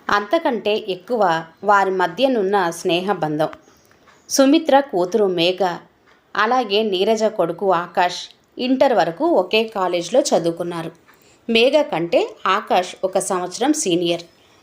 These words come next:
ఇద్దరూ కూడా మంచి స్నేహితులు. ఆకాష్ చదువులో బ్రిలియంట్.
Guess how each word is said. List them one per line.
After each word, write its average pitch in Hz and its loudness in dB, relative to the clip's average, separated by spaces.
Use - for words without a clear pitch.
ఇద్దరూ 294 2
కూడా 190 2
మంచి 185 -2
స్నేహితులు. 170 -2
ఆకాష్ 240 0
చదువులో 196 2
బ్రిలియంట్. 175 0